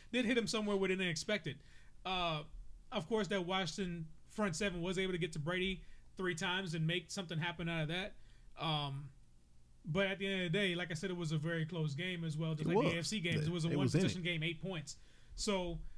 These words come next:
Speaker 1: we could see maybe Washington be the first team to pull off back-to-back,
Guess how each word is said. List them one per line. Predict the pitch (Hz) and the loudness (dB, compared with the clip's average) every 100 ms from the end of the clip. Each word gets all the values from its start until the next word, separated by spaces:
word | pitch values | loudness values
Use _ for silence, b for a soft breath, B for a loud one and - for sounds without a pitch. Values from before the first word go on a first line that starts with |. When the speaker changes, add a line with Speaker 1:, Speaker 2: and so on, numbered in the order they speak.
| b - | b -8
Speaker 1:
we | 170 202 | -2 -2
could | 160 226 | 2 0
see | 160 220 214 214 - | 0 0 0 -2 -4
maybe | 175 185 | -4 -2
Washington | 190 165 185 - 196 | 0 0 0 0 -2
be | 185 | 0
the | 185 | 0
first | 156 196 202 - | 0 0 2 2
team | 202 190 | 2 2
to | |
pull | 165 202 190 | 4 4 6
off | 185 156 | 2 0
back-to-back, | 170 175 - 165 175 180 | -2 -2 -2 0 0 -2